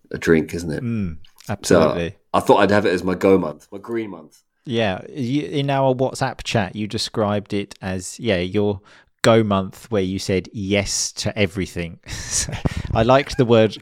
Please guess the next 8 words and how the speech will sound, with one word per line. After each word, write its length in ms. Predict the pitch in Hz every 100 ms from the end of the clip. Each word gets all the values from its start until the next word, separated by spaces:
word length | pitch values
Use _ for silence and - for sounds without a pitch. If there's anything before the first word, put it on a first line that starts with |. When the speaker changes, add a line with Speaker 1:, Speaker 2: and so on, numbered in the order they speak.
| _
Speaker 2:
everything 680 | 123 110 98 92 - 87 90 - _ - 151
there, 360 | 104 92 92 127
not 200 | 135 151
only 240 | 131 123
just 200 | 120 113
alcohol, 480 | 117 107 - 92 95
just 220 | 113 - - _ _ 113
everything. 580 | 95 98 - 92 85